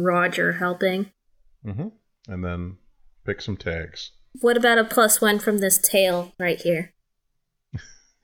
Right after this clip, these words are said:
Speaker 2: I don't know about that one. What power tags have you got that will help you investigate?
Speaker 1: Used to hunting for clues, Mythos studies Merlin's notebook.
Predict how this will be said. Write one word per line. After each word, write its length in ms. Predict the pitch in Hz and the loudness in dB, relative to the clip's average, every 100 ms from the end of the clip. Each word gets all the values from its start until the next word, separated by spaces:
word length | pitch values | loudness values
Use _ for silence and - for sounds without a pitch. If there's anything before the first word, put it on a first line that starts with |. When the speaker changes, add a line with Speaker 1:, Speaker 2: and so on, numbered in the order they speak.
| _ _ _ _ _ _ _ _ _ _ _ - - - _ _ _ _ _ _ _ | _ _ _ _ _ _ _ _ _ _ _ -20 -20 -20 _ _ _ _ _ _ _
Speaker 2:
I 120 | 104 | 2
don't 120 | 110 110 | 4 6
know 120 | 107 | 4
about 200 | 101 95 | 4 4
that 160 | 104 90 | 4 4
one. 240 | 85 80 - _ _ | 0 -6 -14 _ _
What 180 | 120 120 | -4 0
power 280 | 135 127 113 | 4 6 6
tags 340 | 120 92 87 | 4 2 2
have 120 | 90 | -4
you 100 | 90 | -4
got 240 | 87 82 78 | -2 -2 -2
that 100 | 98 | -6
will 100 | 92 | -2
help 220 | 101 - | -2 -2
you 60 | 98 | -6
investigate? 580 | 90 87 - 90 85 - _ _ _ _ _ _ _ - - - - _ _ _ _ _ _ _ _ - | -4 -4 -4 -6 -6 -8 _ _ _ _ _ _ _ -20 -20 -20 -20 _ _ _ _ _ _ _ _ -2
Speaker 1:
Used 300 | 214 294 - | 0 2 4
to 100 | 254 | 4
hunting 340 | 233 220 196 | 4 4 0
for 160 | 185 175 | -2 -6
clues, 680 | - - 247 240 233 220 - | -4 2 6 6 6 6 4
Mythos 400 | 233 233 214 226 | 4 4 4 4
studies 480 | - 202 202 196 214 | 2 2 2 0 2
Merlin's 560 | 220 247 254 190 180 | 2 4 2 0 -2
notebook. 680 | 185 185 220 302 330 349 | 0 0 0 0 0 0